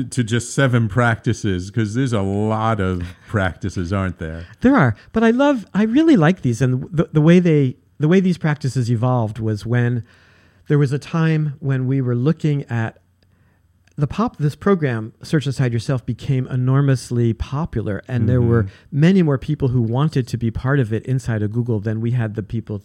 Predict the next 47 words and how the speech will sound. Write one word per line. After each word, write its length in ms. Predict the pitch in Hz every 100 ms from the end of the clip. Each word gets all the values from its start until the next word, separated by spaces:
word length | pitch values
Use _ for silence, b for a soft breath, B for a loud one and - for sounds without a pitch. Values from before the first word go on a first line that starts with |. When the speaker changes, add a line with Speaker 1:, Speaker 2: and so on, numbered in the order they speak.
| _ _
Speaker 2:
to 80 | 117
teach. 440 | - 202 - - - B 87 87 92 92
So 80 | 180
we 120 | 165
Speaker 1:
Ah. 20 |
Speaker 2:
decided 420 | 156 143 196 214 -
to 80 | 151
train 540 | - 139 135 135 135 -
a 100 | 127
group 340 | 117 135 135 -
of 120 | 110
Google 240 | 131 123
engineers 560 | 117 110 110 107 90 -
to 100 | 120
teach 320 | - 131 -
the 80 | 107
program. 440 | - 190 117 82 95
Speaker 1:
Ah, 360 | 120 165 92 101
okay. 320 | - 90 104
Speaker 2:
And 140 | 156 156
I 80 |
brought 300 | 156 208 247
in 100 | 214
a 60 | 156
friend 280 | - 285 240
of 100 | 120
mine 400 | 107 101 107 110
Speaker 1:
Uh-huh. 300 | 92 90 92
Speaker 2:
to 80 | 139
help. 380 | 127 170 120 - - b b b b 160
And, 220 | 147 -
uh, 60 | 175 143
a 100 | 135
whole 140 | 196
funny 260 | - 165 139
story, 380 | - 117 110
but 180 | 104 110
the, 240 | 110 101 110
the, 180 | 123 107
the 140 | 123 120
short, 400 | - 180 175 151
the 140 | 156
short 260 | - 180 -
story 400 | - 127 117 120
is 300 | 117 113 b b b b
my 220 | 151 151
friend 540 | - 180 165 131 123